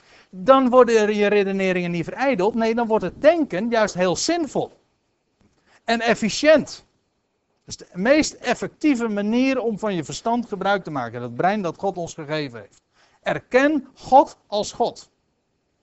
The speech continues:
Ik wil straks na de pauze allerlei voorbeelden daar ook van geven. Van mensen die in de Bijbel genoemd worden en die inderdaad die theologica kennen.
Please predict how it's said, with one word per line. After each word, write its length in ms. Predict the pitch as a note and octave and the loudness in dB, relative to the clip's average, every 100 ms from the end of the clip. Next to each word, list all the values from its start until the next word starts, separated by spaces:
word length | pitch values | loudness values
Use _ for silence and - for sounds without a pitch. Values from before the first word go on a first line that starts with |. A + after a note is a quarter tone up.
| _ _ _ _ _ _ _ | _ _ _ _ _ _ _
Ik 60 | - | -10
wil 120 | D3 | -10
straks 240 | - G3+ F#3 | -6 -6 -2
na 180 | F#3+ | -2
de 80 | G#3+ | -2
pauze 320 | F#3+ F#3 F3+ | -2 -2 -2
allerlei 260 | F#3 E3+ D#3 | -4 -4 -4
voorbeelden 560 | - B3 F#3 C3 A#2+ A#2 | -6 -6 -4 -4 -6 -8
daar 180 | A#2 | -8
ook 120 | A2+ G#2+ | -8 -12
van 160 | - | -16
geven. 240 | - G#2+ F#2 | -14 -16 -16
Van 200 | C#3 F3 | -14 -8
mensen 320 | B3 A3+ G3+ | -6 -8 -8
die 180 | G3+ F#3+ | -10 -8
in 100 | E3+ | -10
de 80 | |
Bijbel 360 | C3+ G3+ A3+ G3 | -6 -4 -2 -4
genoemd 340 | - F#3 A3+ | -4 -6 -6
worden 240 | F#3+ G3 F#3 | -4 -4 -4
en 120 | E3 | -10
die 140 | E3 | -10
inderdaad 440 | F3 D#3 D#3 G#3 G3 | -10 -10 -6 -6 -6
die 160 | D#3 | -8
theologica 960 | - F#3 D#3 D3+ A3+ B3+ - E3 D#3 B2 | -2 -2 0 0 0 -2 -4 -4 -4 -4
kennen. 320 | - B2 G2+ | -6 -12 -12